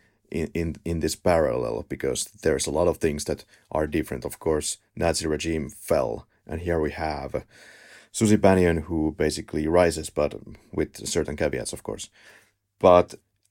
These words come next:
I don't think it's even meant to be interpreted in the, in this way. I think it's just finding different kinds of inspirations from,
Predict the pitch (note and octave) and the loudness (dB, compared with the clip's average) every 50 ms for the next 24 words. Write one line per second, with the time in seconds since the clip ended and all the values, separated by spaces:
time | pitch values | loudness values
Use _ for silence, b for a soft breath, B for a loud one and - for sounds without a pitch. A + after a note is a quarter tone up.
0 | _ - G2+ G#2+ A#2 A#2+ A2 C3 C3 A2+ A#2 A#2 - - - - F#2+ G2 F2 F#2 | _ 4 4 6 6 4 2 2 0 0 0 0 -2 -6 -4 0 0 2 2 2
1 | F2 F2 F#2 G2 G2+ G2 F2+ D#2 F2+ E2 E2+ D#2+ - D#2 - E2 E2+ E2 - - | 2 2 4 2 2 2 0 0 0 0 0 -2 -4 -2 -2 0 0 0 -2 -4
2 | - E2 E2 D2+ D#2+ - - F2 E2 D#2+ D#2 - - D#2 D#2+ E2 F2 F2+ - - | -6 -4 -4 -4 -4 -4 -4 -4 -4 -4 -6 -6 -2 2 2 4 4 2 0 0
3 | D2+ - G2 E2+ D#2 E2+ - - F2 D#2+ - - - b b b b b b b | -2 -2 -2 -4 -4 -4 -2 -2 -2 -2 -2 -6 -10 b b b b b b b
4 | b b b _ - - F#2 G2+ G#2 G2+ G2 F2+ F2 F2 E2+ D#2+ - F#2 - F#2+ | b b b _ 4 6 6 6 6 4 4 2 2 0 -2 -2 -2 -2 -2 -2
5 | E2+ - F2+ F2 D#2+ E2+ - - D#2 F2 E2+ - - - E2 E2 E2+ F2+ E2+ - | -2 0 -2 -2 -2 -4 -6 -4 -4 -4 -4 -4 -2 0 2 4 4 4 2 2
6 | - E2 C#2 C#2+ D2+ - - E2 D2+ D#2 D2 | -2 -4 -4 -6 -8 -6 -4 -4 -4 -4 -8